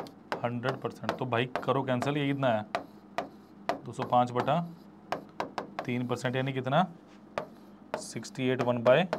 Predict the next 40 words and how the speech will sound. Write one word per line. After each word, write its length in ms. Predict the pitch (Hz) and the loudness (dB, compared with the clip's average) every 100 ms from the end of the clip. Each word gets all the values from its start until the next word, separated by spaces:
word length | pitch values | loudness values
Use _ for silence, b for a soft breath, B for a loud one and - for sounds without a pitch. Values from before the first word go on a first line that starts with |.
| - - - - - - - - - - - - | -6 -16 -20 -20 -20 -8 -8 -6 -10 -8 -8 -8
थ्री 180 | - 120 | -4 -2
परसेंट। 440 | 117 113 117 113 | -2 0 0 0
छः 160 | - 127 | 2 2
तिया 180 | 117 135 | 8 10
अठारह, 260 | 135 123 | 12 12
एक 80 | 127 | 12
सौ 100 | - | 10
अस्सी, 280 | 123 - 196 | 6 6 6
अड़तीस, 280 | 160 - 135 | 6 4 4
चौबीस, 280 | 131 120 123 | 4 6 6
एक, 160 | 202 b b b - | 4 b b b -14
पच्चीस, 260 | - - 107 | -8 -4 4
तो 80 | 123 | 4
option 260 | - 131 | 4 0
number 280 | 127 135 196 - - - - b - - - | 6 12 12 10 -8 -20 -20 b -6 -6 -10
B 200 | 120 131 123 | -2 0 4
is 60 | |
the 120 | 147 202 | 6 6
right 220 | 185 226 175 | 6 2 0
answer। 240 | 165 165 - b b b b | -2 -4 -6 b b b b
But 160 | 196 170 | 8 12
आपको 400 | 139 165 - 220 | 12 12 12 8
सही 280 | 220 170 196 | 10 8 8
approach 640 | 139 - 151 190 247 240 | 6 8 10 12 12 8
पता 260 | - 151 147 | 2 6 6
होनी 260 | 135 120 | 6 0
चाहिए 220 | 117 151 196 | 0 0 2
इस 220 | 143 - | 0 4
तरह 160 | 135 | 4
के 180 | 117 208 240 B B B - | 6 6 4 B B B 0
questions 380 | 131 - 131 | 0 0 -2
को 100 | - | 0
करते 280 | 170 135 131 | 2 2 2
हुए। 80 | 127 | 0
ध्यान 340 | 113 127 196 | 4 6 8
रखिए 300 | 170 - 110 - - - - - b b b - | 6 2 -4 -8 -18 -20 -20 -20 b b b -2
Please, 320 | 151 202 190 | 4 6 6
ध्यान 340 | 139 120 131 151 | 2 4 2 4
रखिए, 260 | 147 185 | 4 4
बी 600 | 151 117 120 175 196 208 | 4 0 0 4 6 4